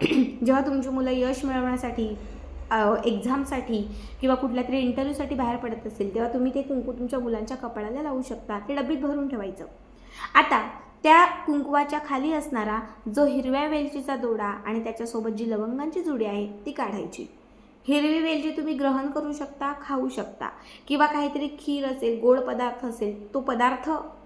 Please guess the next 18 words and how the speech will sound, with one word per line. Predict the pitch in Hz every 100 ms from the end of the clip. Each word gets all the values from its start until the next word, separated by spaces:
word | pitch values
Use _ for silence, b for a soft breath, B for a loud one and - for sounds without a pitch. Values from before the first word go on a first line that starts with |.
| - -
बनवलेला | 240 247 247 254 247
आहे, | 233
त्यामध्ये | 220 247 254 254
ही | 277 285
हिरवी | 277 247 233
वेलची | 240 233 233
तुम्ही | 247 247
टाकू | 247 240 339
शकता | 294 - 214 208 B B B
आणि | 208 240 233
तो |
गोड | 269 240 262
पदार्थ | - 254 240 -
घरातल्या | 233 240 226 254
सगळ्या | - 226 - 226 247
सदस्यांनी | - 208 226 233 214
खाऊ | 226 214 185
शकता. | 185 185 180